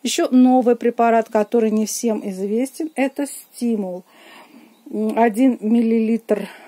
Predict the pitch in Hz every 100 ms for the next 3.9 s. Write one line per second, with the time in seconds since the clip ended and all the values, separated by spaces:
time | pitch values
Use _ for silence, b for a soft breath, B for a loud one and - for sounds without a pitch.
0 | B B B 190 190 196 190 - 208 208
1 | 214 262 277 294 285 B B B - 214
2 | 208 202 - - 269 285 226 208 208 220
3 | 233 240 - 226 220 220 190 185